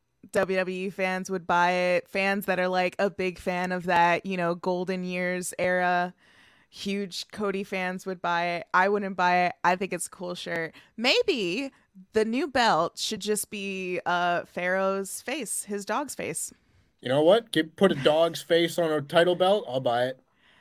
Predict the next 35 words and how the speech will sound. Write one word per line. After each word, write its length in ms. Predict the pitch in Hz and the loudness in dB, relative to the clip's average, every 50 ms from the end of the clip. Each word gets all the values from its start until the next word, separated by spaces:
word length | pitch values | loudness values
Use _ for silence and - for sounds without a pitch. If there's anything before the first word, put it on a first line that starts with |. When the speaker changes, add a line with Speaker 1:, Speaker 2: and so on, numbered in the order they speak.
| _ _ | _ _
Speaker 1:
Yeah, 320 | - 220 226 220 202 190 175 - _ _ _ _ _ _ _ _ _ _ _ _ _ | 0 4 4 4 4 2 -2 -10 _ _ _ _ _ _ _ _ _ _ _ _ _
me 120 | - 214 220 | -6 -6 -4
Speaker 2:
I'll 140 | 214 208 202 | 0 0 2
Speaker 1:
too. 40 | 185 | 2
Speaker 2:
buy 200 | 139 135 139 156 | 4 2 2 0
it. 100 | 156 - _ _ _ _ _ _ - - - - _ | -2 -6 _ _ _ _ _ _ -20 -20 -20 -20 _
Speaker 1:
Not 380 | - 208 214 226 233 240 - - | -10 -2 2 4 4 4 2 0
for, 180 | - 254 233 | -2 0 2
like, 300 | 226 220 208 202 196 - | 4 4 4 2 2 0
three 160 | - 202 202 208 | -2 -2 0 0
hundred 340 | 202 196 196 190 202 185 | 0 -2 0 -2 -2 0
and 180 | 190 185 185 185 - | 0 -2 -2 -2 -4
something, 440 | - 180 175 170 - 175 170 170 185 | -4 -4 -4 -4 -4 -4 -4 -6 -10
four 300 | - - 180 180 170 175 | -8 -4 -2 0 0 0
hundred, 380 | 180 175 180 - 170 165 160 | -2 -4 -4 -4 -6 -8 -6
five 260 | _ - 170 165 165 | _ 0 2 2 2
hundred 240 | 170 165 151 - 139 | -2 -4 -8 -8 -2
dollars, 800 | - - 247 294 240 180 151 143 101 80 - - - - - - _ _ _ _ _ _ _ _ _ - | 4 6 6 6 6 2 -2 -6 -10 -12 -14 -16 -18 -20 -20 -20 _ _ _ _ _ _ _ _ _ -12
but 220 | 170 180 208 202 | -2 0 2 2
I 140 | 190 175 160 | 2 0 0
might 200 | 156 139 117 - | -2 -6 -6 2
buy 260 | 175 202 254 247 156 | 6 8 8 8 8
it. 180 | - - - - _ _ _ | 4 -4 -12 -20 _ _ _
Speaker 2:
No, 280 | - 127 139 139 135 123 | -4 -2 0 0 0 -2
for, 140 | - - 131 | -2 -2 0
like, 220 | 131 127 123 120 | 0 0 0 -2
six 380 | - - - 175 170 139 - - | -6 -4 0 0 0 0 0 -2
thousand 420 | 160 143 139 139 131 123 131 123 | 0 2 2 2 0 -2 -4 -4
dollars, 400 | 113 107 98 98 98 101 95 - - | -4 -2 -2 -2 -4 -6 -8 -8 -10
like 140 | 110 107 | -10 -8
that 160 | - 107 107 107 107 | -8 -8 -8 -8 -8
Fiend 300 | 123 120 117 113 104 107 | -8 -6 -6 -6 -6 -6
Speaker 1:
<laughs> 20 | |
Speaker 2:
belt. 360 | 110 104 98 95 98 - - - - - - - - - - - - - - - - - - 202 - | -4 -4 -4 -4 -4 -8 -12 -20 -20 -20 -20 -20 -18 -18 -18 -20 -20 -20 -20 -20 -20 -18 -16 -10 -6
Speaker 1:
Oh, 320 | 214 214 208 196 180 170 | -2 0 0 0 0 -2